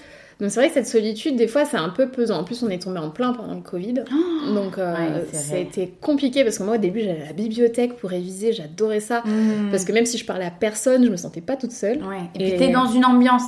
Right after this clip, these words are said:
Speaker 2: t'es, t'es là pour ça. Et les gens qui sont
Speaker 1: Ouais.
Speaker 2: autour de toi, ils sont là pour ça aussi.
Speaker 1: T'as zéro déconcentration. Et, euh, ouais, donc c'est vrai que cette solitude, ça,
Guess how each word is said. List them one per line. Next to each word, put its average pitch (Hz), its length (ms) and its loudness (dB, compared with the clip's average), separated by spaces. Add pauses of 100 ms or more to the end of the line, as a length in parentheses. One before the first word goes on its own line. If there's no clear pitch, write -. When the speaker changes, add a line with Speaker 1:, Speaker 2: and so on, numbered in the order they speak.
Speaker 2:
t'es, 214 240 0
t'es 214 120 2
là 226 260 4
pour 214 140 -10
ça. 240 360 0
Et 208 100 -4
les 196 120 -4
gens 277 200 4
qui 262 120 -4
sont 240 160 -2
Speaker 1:
Ouais. 226 100 2
Speaker 2:
autour 226 160 -4
de 190 100 -2
toi, 247 300 -2
ils 196 80 -4
sont 180 220 -8
là 220 300 0
pour - 100 -16
ça 196 240 -8
aussi. 185 320 -12
Speaker 1:
T'as 202 220 4
zéro 269 280 6
déconcentration. 226 840 0 (1040)
Et, 226 260 10
euh, 202 180 6
ouais, 196 140 6
donc 190 160 -4
c'est - 100 -2
vrai 294 80 8
que - 60 0
cette 240 160 0
solitude, 233 420 0
ça, 196 560 0